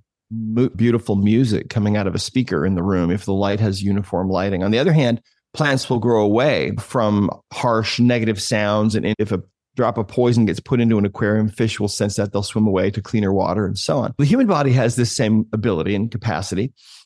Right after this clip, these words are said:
And so we call this the sway test. Now, this does work best if you're standing. If you can, if you're listening or watching, you can stand right now and do this, and I'll walk you through it.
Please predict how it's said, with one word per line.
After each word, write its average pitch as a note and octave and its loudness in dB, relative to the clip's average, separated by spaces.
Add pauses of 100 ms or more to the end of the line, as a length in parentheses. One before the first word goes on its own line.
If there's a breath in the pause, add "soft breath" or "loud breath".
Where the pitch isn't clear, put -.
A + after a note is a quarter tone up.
And C3 2
so C#3 0
we B2+ 2
call E3 2
this C3+ 0
the A2+ -2
sway A#2+ 0
test. - -4
Now, A2+ 0 (480 soft breath)
this C#3+ -2 (520)
does F#3+ 2
work G2+ 2
best G#2 -2
if A2 -2
you're G2 0
standing. A#2+ -2 (120)
If G3 0
you A3+ 2
can, F3 0
if E3 -2
you're F#3+ 2
listening D3+ 2
or C3+ 0
watching, B2+ 0
you B2 2
can C3 2
stand C#3 0
right A2 0
now G#2 0
and G#2 0
do G2+ 0
this, G2 0
and A2 0
I'll G#2+ 0
walk G2 0
you A2+ -4
through F#2+ -2
it. G2 -4